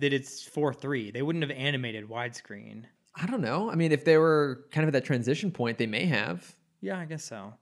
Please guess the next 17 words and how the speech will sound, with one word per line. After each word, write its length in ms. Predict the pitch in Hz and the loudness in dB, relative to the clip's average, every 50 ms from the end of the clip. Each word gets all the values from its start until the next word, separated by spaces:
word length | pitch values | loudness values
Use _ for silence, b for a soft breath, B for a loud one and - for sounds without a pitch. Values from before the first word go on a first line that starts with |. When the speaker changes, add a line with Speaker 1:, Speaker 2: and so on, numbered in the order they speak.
| _ | _
Speaker 2:
Yeah. 300 | - 185 180 143 117 123 - b b b b b | -4 -2 -2 -2 -2 -4 -6 b b b b b
I 40 | 185 | 2
mean, 360 | 208 226 214 190 151 147 - - | 2 4 2 2 -2 -8 -10 -6
at 100 | 185 165 | -2 0
this 140 | 151 214 220 | 2 2 0
point 240 | 220 - 202 185 156 | 2 0 0 0 2
now, 260 | 156 165 175 170 160 | 2 4 4 4 4
like, 380 | 147 139 135 131 127 - - - | 6 6 6 6 6 2 -4 -10
they, 240 | - 117 107 151 151 | -4 2 4 4 4
they 400 | 147 143 139 135 131 117 135 143 | 4 0 -2 -4 0 4 4 6
didn't 300 | 147 127 160 175 160 143 | 6 6 6 6 6 4
know 280 | 131 131 135 139 139 139 | 4 6 6 8 8 8
that 200 | 123 123 117 - | 8 6 4 4
home 220 | 120 135 135 127 | 2 0 0 0
video 320 | 113 120 120 123 123 120 113 | 2 2 2 4 4 4 4
was 300 | 107 113 113 107 107 - - | 4 2 0 -2 -2 -4 -2
a 320 | 107 107 107 101 101 - | -2 -2 -2 -2 -6 -8